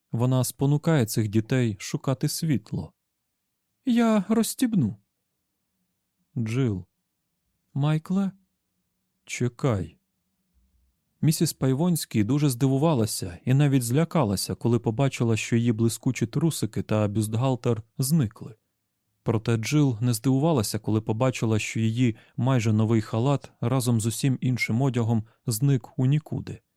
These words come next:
Натомість вона майже здивувалася, коли зник також і халат Майка. Вона справедливо списала це на його гарні котячі манери.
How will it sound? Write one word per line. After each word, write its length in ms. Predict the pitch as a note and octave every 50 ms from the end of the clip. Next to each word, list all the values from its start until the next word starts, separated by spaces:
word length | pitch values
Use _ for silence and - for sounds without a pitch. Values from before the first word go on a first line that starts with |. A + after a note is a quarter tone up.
| _ _ _ _ _ _ _ _ _ _ _ _ -
Натомість 640 | A#2 A#2 G#2+ - E3 D#3+ C#3 A2 - - - - -
вона 200 | A#2 C3 C#3+ C#3
майже 280 | C#3 C#3+ C#3 A#2 B2 A#2
здивувалася, 680 | A2 A2 A#2+ A#2+ B2 B2+ D#3 D3+ C3 A2+ - - -
коли 260 | - - A#2 A#2+ B2+
зник 400 | A#2 B2 C#3+ C#3+ C3+ - - _ _
також 380 | - C3 B2 - C3 A2 - -
і 40 | -
халат 360 | - C3 B2+ B2+ C3 B2+ -
Майка. 520 | D#3 D#3 C3 F#2+ E2 - - - - - _ _ _ _ _ _ _ _ _ _ _ _ _ _ _ -
Вона 300 | A2+ A2 A#2+ B2+ C3 B2
справедливо 680 | - - - - B2 B2 B2+ B2 D3 E3 D#3+ C#3 A2 F#2+
списала 500 | - - C#3 A#2+ - - D3 C3+ C3 A#2+
це 360 | - - - A#2+ A#2 A2 G2 G2
на 140 | B2 B2+ C3
його 280 | B2+ A2+ A#2+ C3 B2
гарні 480 | G#2 A2+ C3 C3 C3 A#2+ A2 A#2 A#2 A2
котячі 500 | - C3+ B2 - B2 A2 G#2+ - - A2
манери. 480 | A2+ C3 C3+ A#2 G2+ F2 C2 - -